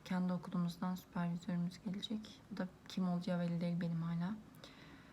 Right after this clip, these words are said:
O şekilde onu anlatacağız derse. Dördüncü haftada, onuncu haftada ve on ikinci haftada anlatıyorlarmış genelde. Öyle yapacağız gibi görünüyor. Onun için biraz heyecanlıyım ama şu an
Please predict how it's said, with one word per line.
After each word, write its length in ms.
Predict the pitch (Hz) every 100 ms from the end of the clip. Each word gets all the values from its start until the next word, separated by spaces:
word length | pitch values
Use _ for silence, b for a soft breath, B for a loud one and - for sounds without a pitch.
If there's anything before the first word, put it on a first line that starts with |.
| B B B B - -
O 60 | 233
şekilde 460 | - 175 185 180
onu 200 | 214 196
anlatacağız 520 | 180 170 165 - 180 180
derse. 440 | 190 180 - 226 233 - - - - - -
Dördüncü 460 | 190 185 185 196 202
haftada, 460 | 202 208 - 208 220
onuncu 400 | 202 190 190 196
haftada 320 | 185 185 202
ve 60 |
on 140 | 208 190
ikinci 320 | - 180 175
haftada 380 | 170 - - 175
anlatıyorlarmış 760 | 170 170 170 175 170 175 -
genelde. 460 | 180 170 175 208 - -
Öyle 260 | 185 180 -
yapacağız 440 | 180 - - 180
gibi 160 | - 175
görünüyor. 400 | 180 196 180 190 214 - - - - B B B B
Onun 160 | 226
için 180 | 226 233
biraz 200 | 226 214
heyecanlıyım 440 | 208 202 208 202 196
ama 160 | 226
şu 180 | - 214
an 280 | 202 214